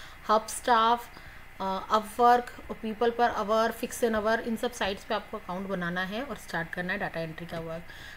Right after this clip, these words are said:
तो I hope ये video आपको helpful रहा होगा एक certificate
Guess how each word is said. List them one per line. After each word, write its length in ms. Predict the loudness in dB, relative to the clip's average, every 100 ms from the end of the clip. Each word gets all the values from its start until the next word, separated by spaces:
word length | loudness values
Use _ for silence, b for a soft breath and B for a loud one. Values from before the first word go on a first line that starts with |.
| B 6
तो 60 |
I 200 | 8 8
hope 240 | 8 8 8
ये 220 | 4 4 4
video 280 | 4 8
आपको 280 | 8 8 4
helpful 420 | 2 2 2 2
रहा 180 | 4 6
होगा 360 | 6 4 4 2
एक 220 | 0 -6
certificate 560 | -2 -2 -2 -2 -4